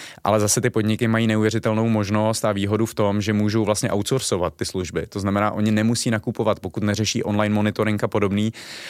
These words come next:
Eh, ta firma tam přijede, změří vám vibrace, změří vám, eh, termokamerou vlastně,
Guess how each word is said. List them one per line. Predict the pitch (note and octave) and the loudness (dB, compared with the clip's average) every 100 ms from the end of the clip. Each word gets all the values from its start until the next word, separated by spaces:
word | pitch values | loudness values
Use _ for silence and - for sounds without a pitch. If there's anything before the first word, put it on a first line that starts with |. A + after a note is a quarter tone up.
| - | -8
Eh, | - G2 G2 G2 G2 | -2 2 4 4 2
ta | F2+ A2 | 0 -2
firma | A2+ A2 | 0 0
tam | G#2 G#2+ | 2 0
přijede, | - A2+ A2+ A2 G#2 | 2 2 4 4 2
změří | F#2+ G#2+ G#2+ | 2 0 2
vám | A2 G#2 | 0 0
vibrace, | G2+ G#2 - G#2 F#2 | 0 0 0 0 0
změří | G2+ G2+ | 0 0
vám, | G#2+ G#2 G2+ | 0 0 0
eh, | G2 G2+ G2 G2 F#2+ | 0 2 2 2 2
termokamerou | F#2+ G#2 G#2 G#2+ G#2 G2+ F#2+ F#2 | 0 0 0 0 2 2 2 0
vlastně, | F#2 F2+ G2 F#2+ | 0 -2 -4 -4